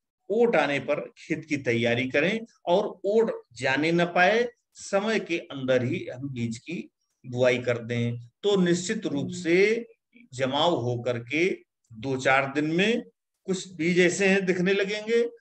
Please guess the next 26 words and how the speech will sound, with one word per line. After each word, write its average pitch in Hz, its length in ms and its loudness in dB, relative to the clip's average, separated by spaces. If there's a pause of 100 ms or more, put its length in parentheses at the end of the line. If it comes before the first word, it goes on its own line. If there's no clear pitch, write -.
(260)
या 160 280 2
फिर 208 240 -2 (340)
धनिया 143 440 2
है 185 320 4 (280)
एक 226 160 -2
सप्ताह 143 440 2
में 170 140 -8
आपको 143 500 -6 (200)
उसका 226 240 -6
जमाव 151 400 -2
दिखने 113 300 -8
लगेगा। 95 460 -16 (680)
अगर 143 180 0
नहीं 139 240 -2
जमता 165 440 2
है 208 160 4 (300)
तो 220 180 -8
इसका 196 280 0
मतलब 165 560 -2 (200)
कहीं 175 280 0
ना 202 100 -2
कहीं 170 480 -6 (400)
आपसे 139 400 -4
असावधानी 123 1040 0
हुई 113 320 -4
है। 107 160 -6